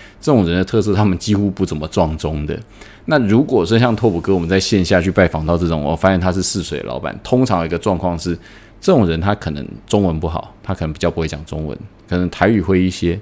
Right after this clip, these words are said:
但是可能中文还没那么好。但是他们非常热情，就是他会招待你，啊，来，进来喝茶、喝咖啡这样子。哦，那外面可能就一堆小弟在工作这样子。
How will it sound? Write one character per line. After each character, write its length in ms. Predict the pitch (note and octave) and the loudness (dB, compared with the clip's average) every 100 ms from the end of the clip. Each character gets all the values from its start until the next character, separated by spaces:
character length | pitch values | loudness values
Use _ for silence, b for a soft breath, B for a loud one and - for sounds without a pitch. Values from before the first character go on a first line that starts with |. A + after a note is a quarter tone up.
| - | -2
但 100 | F#2 | -2
是 140 | F#2 | -2
可 140 | E2+ D#2 | -4 -6
能 160 | D#2+ | -6
中 180 | D#2 F2+ | -2 0
文 120 | D#2+ | 0
还 100 | D2+ | -2
没 100 | D#2+ | -4
那 80 | E2 | -4
么 80 | D2+ | -4
好。 180 | E2 - B B B | -8 -12 B B B
但 140 | - C#3 | 0 2
是 100 | C#3+ | 4
他 140 | C3+ | 2
们 80 | B2+ | 2
非 100 | A#2 | 2
常 140 | G#2+ | 2
热 160 | A2 G#2 | 4 4
情， 260 | - E2 E2 | 2 -6 -2
就 80 | |
是 80 | F#2 | -2
他 160 | F#2 F#2 | 2 2
会 100 | F#2 | 4
招 220 | F#2 F2 | 2 2
待 160 | F#2 D#2+ | 2 0
你， 140 | C2+ | 0
啊， 80 | F#2+ | 2
来， 120 | G#2+ | 2
进 160 | G#2+ A#2+ | 2 2
来 140 | F2+ | 2
喝 160 | G2 A2 | 2 0
茶、 220 | F2 F2 | 2 0
喝 80 | G2 | 0
咖 200 | F#2 F2+ | 0 0
啡 220 | F#2 F2+ | 0 0
这 100 | F2+ | 0
样 140 | D2+ | -2
子。 100 | - - - B B B | -6 -14 -18 B B B
哦， 120 | G1+ | -4
那 140 | G#2 G2+ | 2 6
外 140 | A2+ | 8
面 120 | A2+ | 8
可 80 | F2 | 4
能 80 | E2+ | 2
就 120 | G2 | 2
一 80 | F#2+ | 4
堆 200 | G2 F#2+ | 4 4
小 160 | - D#2 | 2 -4
弟 180 | - | -4
在 120 | F2 F2 | -2 -2
工 220 | E2 D#2+ | -2 -4
作 220 | F2 D#2+ | -2 -2
这 80 | E2 | -4
样 140 | C#2+ | -8
子。 120 | E2+ | -12